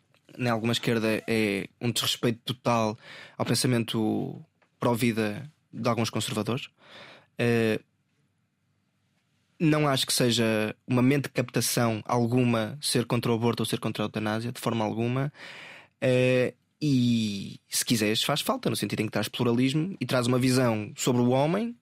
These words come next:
com H grande, diferente da pós-moderna, por exemplo.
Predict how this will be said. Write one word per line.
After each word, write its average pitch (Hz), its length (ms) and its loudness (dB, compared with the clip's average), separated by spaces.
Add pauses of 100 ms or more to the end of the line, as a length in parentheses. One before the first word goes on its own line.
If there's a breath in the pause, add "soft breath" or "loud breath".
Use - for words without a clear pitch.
com 120 100 0
H 113 200 2
grande, 156 420 0
diferente 175 520 -2 (300)
da 165 100 -2
pós-moderna, 170 560 0
por 107 140 -4
exemplo. 135 240 -4